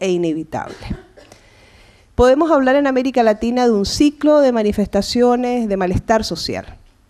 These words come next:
que tuvo en el Caracazo del veintisiete de febrero de mil novecientos ochenta y nueve, un momento de apertura, que ha sido sostenido luego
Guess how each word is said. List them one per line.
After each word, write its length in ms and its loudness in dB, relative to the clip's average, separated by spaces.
que 120 2
tuvo 280 2
en 60 -2
el 140 -6
Caracazo 720 -2
del 140 -2
veintisiete 580 -4
de 100 0
febrero 460 -2
de 80 0
mil 180 -2
novecientos 560 -4
ochenta 400 -4
y 100 -2
nueve, 480 2
un 120 -2
momento 380 -2
de 40 4
apertura, 600 -2
que 100 0
ha 60 0
sido 220 0
sostenido 560 -2
luego 840 2